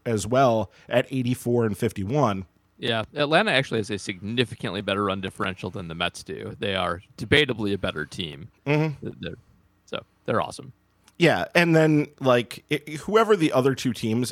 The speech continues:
Speaker 1: end up being, uh, they're not going to be nearly as good as the teams that they're playing. But in a three-game series, anything can happen, especially when if,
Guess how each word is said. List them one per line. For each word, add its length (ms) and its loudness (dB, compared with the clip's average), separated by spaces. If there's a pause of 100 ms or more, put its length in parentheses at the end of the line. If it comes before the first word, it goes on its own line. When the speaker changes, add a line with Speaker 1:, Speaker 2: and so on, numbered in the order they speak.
Speaker 1:
end 220 0
up 240 0 (360)
being, 460 -4 (240)
uh, 120 2
they're 180 2
not 220 0
going 140 2
to 60 0
be 120 -2
nearly 520 0
as 140 -2
good 440 0 (380)
as 340 2
the 100 -6
teams 400 -2
that 160 0
they're 100 -2
playing. 440 2 (440)
But 220 2
in 100 2
a 80 2
three-game 460 4
series, 640 2 (920)
anything 360 2
can 100 0
happen, 300 4
especially 500 4
when 400 4 (540)
if, 260 2